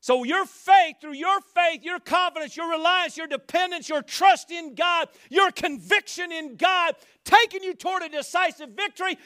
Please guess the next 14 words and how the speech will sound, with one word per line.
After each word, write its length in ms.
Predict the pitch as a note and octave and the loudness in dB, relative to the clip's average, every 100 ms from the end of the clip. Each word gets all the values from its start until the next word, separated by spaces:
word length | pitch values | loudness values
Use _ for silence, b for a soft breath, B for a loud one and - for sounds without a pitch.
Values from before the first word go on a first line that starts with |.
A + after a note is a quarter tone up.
| B | B
that 160 | C#4+ D4+ | 0 4
not 200 | G4+ G#4+ | 4 4
only 260 | G#4+ G#4 | 2 0
your 180 | G4 F4 | 2 2
faith, 420 | E4+ G4 G4+ G#4 - b | 2 4 4 4 -8 b
but 160 | F#4+ - | -6 -6
staying 380 | - F#4 F#4 F4+ | 0 2 2 -2
with 540 | E4 F#4+ B4+ A#4+ - | -10 0 2 2 0
your 140 | F4+ | -10
conviction, 680 | - D4 C#4 C4+ - - B3 - B | -8 -8 -6 -8 -8 -8 -10 -10 B
staying 280 | - F4+ F4+ | 4 4 4
with 500 | E4+ F#4+ A#4 B4+ - | -2 -4 -2 -2 -2
your 160 | F#4+ F4 | -6 -6
confidence, 600 | - E4 C4+ C4+ B3+ | -2 -2 -2 -8 -10